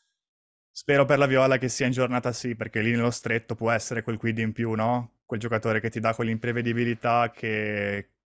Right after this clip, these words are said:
che invece magari, che so, i Biraghi del caso non ti danno, perché sai come, sai come giocano. Bonaventura invece nello stretto, se riceve bene tra le linee, con, eh, la sua agilità può fare, mettere in difficoltà un centrocampo come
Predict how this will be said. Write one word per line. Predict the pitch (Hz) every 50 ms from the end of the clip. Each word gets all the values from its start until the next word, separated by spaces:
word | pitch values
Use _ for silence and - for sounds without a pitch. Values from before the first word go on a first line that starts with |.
| _ _ _
che | - 117
invece | 107 104 110 104 - -
magari, | 107 107 101 104 101 101 104 104 101 98 95 98 95 95 92 -
che | 104 98
so, | - - 92
i | 95
Biraghi | 95 104 101 101 101 110 107 107 104 110
del | 107 107 104
caso | - 107 101 101 104 107 101
non | 101 101
ti | 98 110
danno, | 98 98 98 98 95 90
perché | 92 - - 95
sai | - - - 95
come, | - - 92 92 92 90 92 -
sai | - 107 104
come | - 104 101 98
giocano. | 107 107 98 95 - 101 98
Bonaventura | 104 107 107 107 107 107 101 110 107 104
invece | 104 107 104 -
nello | 113 107 110 110
stretto, | - - - 117 113 110 - 123
se | 110 -
riceve | 113 110 - - 113 107
bene | 110 117 113 110
tra | 104 - 113
le | 113 113
linee, | 113 110 113 113 113 113 113 113 113 110 - - - - _ - - - - _ _ _ _ _ -
con, | 123 117 117
eh, | 117 117 117 117 117 117 117
la | 117 117 117 117
sua | - - 151 143
agilità | 143 147 139 135 131 123 - - 131 131 135 135 135 123 - _
può | _ 127
fare, | 117 - - 120 117 110 110 113 113 113 110 113 113 110
mettere | 117 117 113 - 117
in | 113
difficoltà | 110 107 - 113 110 - 110 107 107 - 107 104
un | 107 107
centrocampo | 107 - 113 - 110 - 113 107 98 104
come | - 110 110 110